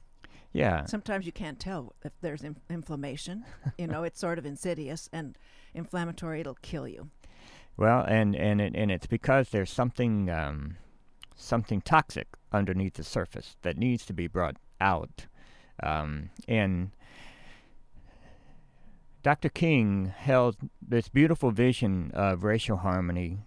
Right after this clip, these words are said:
Speaker 1: Uh, the phrase, "the beloved community," was a, a favored phrase of his and became a, a byword among many progressive white persons, as, as well as many persons of goodwill.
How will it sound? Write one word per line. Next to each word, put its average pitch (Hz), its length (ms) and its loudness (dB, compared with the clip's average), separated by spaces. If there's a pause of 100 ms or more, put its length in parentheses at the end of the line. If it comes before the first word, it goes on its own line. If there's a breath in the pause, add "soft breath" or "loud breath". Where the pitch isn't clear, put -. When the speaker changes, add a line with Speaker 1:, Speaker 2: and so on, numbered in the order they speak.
(120)
Speaker 1:
Uh, 78 160 -4
the 104 120 -2
phrase, 127 420 2
"the 101 120 0
beloved 107 560 2
community," 98 580 2
was 82 260 -2
a, 78 140 -4 (180)
a 67 220 -6 (280)
favored 120 380 6
phrase 95 380 0
of 87 80 -4
his 143 400 2
and 92 240 0
became 110 360 0
a, 85 140 -2 (160)
a 98 100 0
byword 107 640 4
among 95 280 -2
many 110 360 2
progressive 104 600 -2
white 95 440 -2 (600 soft breath)
persons, 110 500 4
as, 117 220 2 (380)
as 120 200 -2
well 139 160 6
as 107 120 2
many 120 200 4
persons 95 420 0
of 85 140 -4
goodwill. 98 560 0